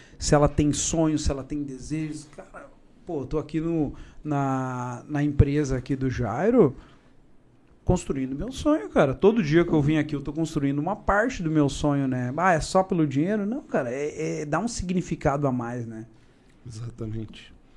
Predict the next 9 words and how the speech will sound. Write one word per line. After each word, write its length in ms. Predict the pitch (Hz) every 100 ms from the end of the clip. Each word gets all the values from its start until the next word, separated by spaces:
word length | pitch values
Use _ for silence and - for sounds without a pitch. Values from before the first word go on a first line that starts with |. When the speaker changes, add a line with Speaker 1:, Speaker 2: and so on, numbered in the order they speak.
| - - -
Speaker 1:
E 180 | 143 135
aí 240 | 131 131 135
eles 260 | 143 151 151
vão, 420 | 156 160 175 185
independente 640 | 175 160 156 160 151 170 180
se 120 | -
o 100 | 160
Jairo 360 | 135 139 151 151
es-, 240 | 131 -